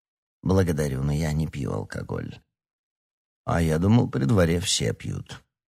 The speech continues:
"Не все. И некоторые должны сохранять трезвость и проследить, чтобы его высочество невредимым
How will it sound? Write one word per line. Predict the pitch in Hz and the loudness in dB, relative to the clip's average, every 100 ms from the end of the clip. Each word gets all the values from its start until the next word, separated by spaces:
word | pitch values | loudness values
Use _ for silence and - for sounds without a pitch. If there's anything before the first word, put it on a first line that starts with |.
| _ - | _ 0
"Не | 92 95 | 2 2
все. | - - 50 - _ _ _ _ _ | 0 -2 -4 -8 _ _ _ _ _
И | 98 | 4
некоторые | 95 110 110 - 123 123 | 6 6 2 0 2 4
должны | 110 117 78 80 65 | 4 4 4 0 0
сохранять | - - 67 73 76 113 | 0 -2 -2 -2 -2 -4
трезвость | - 117 139 123 123 - | 2 4 4 2 0 0
и | |
проследить, | 131 123 - 98 80 82 110 | 0 2 2 2 0 0 0
чтобы | - - 69 69 | -2 -2 -2 -2
его | 58 58 | -2 -2
высочество | 57 57 - - - - 117 | -2 -2 -2 -4 -4 0 4
невредимым | 110 85 73 65 55 64 76 73 | 4 4 0 -4 -4 -2 -2 -2